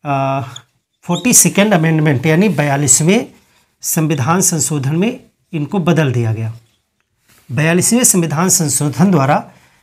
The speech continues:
इन्हें समवर्ती सूची में रखा गया। तो अगर वर्तमान में आपसे प्रश्न पूछा जाता है कि वन और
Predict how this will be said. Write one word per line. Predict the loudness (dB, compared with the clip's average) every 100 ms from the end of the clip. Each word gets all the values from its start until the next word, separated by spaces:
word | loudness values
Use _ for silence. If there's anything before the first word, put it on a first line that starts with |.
| _ _
इन्हें | 0 2 2 0 -6 -18 _ _ _ _
समवर्ती | -2 2 2 2 2 0 0 0
सूची | 2 0 0 0
में | 2
रखा | 0 -4 -4
गया। | -2 -4 -8 _ _ _ _ _ _ _ _ -10
तो |
अगर | -4 0 0
वर्तमान | 0 -2 0 0 0
में | -2
आपसे | -2 -2 -6
प्रश्न | -6 -6 -4
पूछा | -6 -6 -4
जाता | -2 -2
है | -2 0
कि | 0
वन | 2 0 -4 -10 _ -20 -20 -20 -12 -4
और | -2 -2